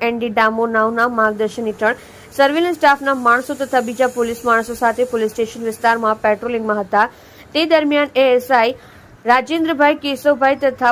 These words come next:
પોલીસ કોન્સ્ટેબલ નારણભાઈ ભજુભાઈ નાઓની સંયુક્ત બાતમી આધારે સચિન ગુન્હા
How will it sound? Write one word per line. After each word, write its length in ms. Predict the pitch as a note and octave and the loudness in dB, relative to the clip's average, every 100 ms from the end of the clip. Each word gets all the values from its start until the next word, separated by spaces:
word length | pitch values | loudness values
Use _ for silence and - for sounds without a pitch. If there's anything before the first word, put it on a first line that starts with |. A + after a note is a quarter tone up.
| A#3+ | 0
પોલીસ 260 | B3+ B3+ B3+ | 0 -2 0
કોન્સ્ટેબલ 440 | C4 B3+ C#4+ C4 B3+ | 0 0 -2 -2 2
નારણભાઈ 500 | B3 A#3+ A#3+ A#3+ A#3+ | 2 2 2 2 2
ભજુભાઈ 440 | A#3 A3+ A#3+ A#3+ A#3 | 0 -2 0 2 2
નાઓની 300 | A3 A3+ A3+ | 0 0 -4
સંયુક્ત 440 | B3 B3 A3+ A3+ A#3+ | -4 -2 -2 -2 0
બાતમી 440 | A3+ A3 A3 A#3 G#3+ | 2 2 0 -4 0
આધારે 320 | A3 A3 A#3 - - - - - - | 0 0 0 -4 -14 -20 -20 -20 0
સચિન 440 | C#4 C#4 D4+ D#4 C#4 | 0 2 -2 -2 0
ગુન્હા 260 | C4+ C4 | 0 2